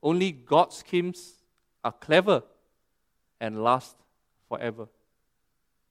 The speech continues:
Second, the irony is Abimelech and his servants were very much afraid of God, while the fear of God has left Abraham this time.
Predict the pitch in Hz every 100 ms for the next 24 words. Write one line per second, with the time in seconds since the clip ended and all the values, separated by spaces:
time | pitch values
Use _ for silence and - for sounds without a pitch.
0 | _ _ _ _ _ _ _ _ _ _
1 | _ _ 165 208 156 113 _ _ _ _
2 | _ _ _ - - - 214 247 277 294
3 | 269 - 139 139 220 - - _ _ _
4 | _ _ _ - 180 196 220 202 233 233
5 | - - 143 - 277 330 - 131 151 269
6 | - _ _ _ - 156 143 120 117 127
7 | 156 196 240 254 180 123 226 - - -
8 | - 131 190 - 196 196 311 285 - _
9 | _ _ _ _ _ - 127 127 123 131
10 | - 214 208 180 - 175 202 - _ _
11 | _ - 147 - - 160 170 208 - -
12 | - 143 139 143 139 123 120 117 - 113
13 | 107